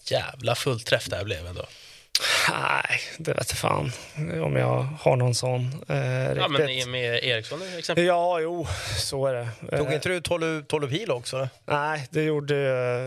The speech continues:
Speaker 2: eh, an-, eh, Samme innan mig.
Speaker 3: Okej, det var innan det.
Speaker 2: Ja, och det var Eldebrink som signade om honom. De hade ju tufft året innan där. Sen
Speaker 3: Mm.
Speaker 2: hade väl jag ett beslut att, att bestämma om vi skulle köra vidare på honom
Speaker 3: Mm.
Speaker 2: eller inte. Jag hade ju kunnat kanske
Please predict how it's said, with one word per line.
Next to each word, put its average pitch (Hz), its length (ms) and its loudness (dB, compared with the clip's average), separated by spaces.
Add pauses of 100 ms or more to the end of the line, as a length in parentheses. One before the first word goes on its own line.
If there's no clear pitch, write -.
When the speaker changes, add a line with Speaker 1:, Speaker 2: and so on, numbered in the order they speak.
Speaker 2:
eh, - 60 0
an-, 131 1000 -4
eh, 135 60 -6
Samme 135 500 0
innan 127 240 -2
mig. 117 220 -4
Speaker 3:
Okej, 120 140 0
det 127 60 2
var 120 60 0
innan 117 220 2
det. 110 60 -4
Speaker 2:
Ja, 143 360 0 (260)
och 151 160 0
det 143 60 0
var 139 120 2
Eldebrink 131 520 -2
som 117 360 -6
signade 120 380 -2
om 127 120 0
honom. 113 320 -2 (200)
De 165 320 -4
hade 143 140 2
ju 131 40 2
tufft 139 320 0
året 127 200 0
innan 131 280 0
där. 123 180 -6
Sen 113 100 -2
Speaker 3:
Mm. 147 140 2
Speaker 2:
hade 151 180 2
väl 135 140 2
jag 143 160 2
ett - 320 -10
beslut 139 600 -2
att, 131 200 -4 (180)
att 160 80 -8
bestämma 131 460 2
om 127 100 -2
vi 131 60 -2
skulle 131 240 -4
köra 131 160 0
vidare 139 380 0
på 131 240 -4
honom 123 280 -4
Speaker 3:
Mm. 104 60 -2
Speaker 2:
eller 117 180 -4
inte. 113 260 -12
Jag 123 60 -4
hade 127 120 -4
ju 120 80 -6
kunnat 131 360 -6
kanske 120 380 0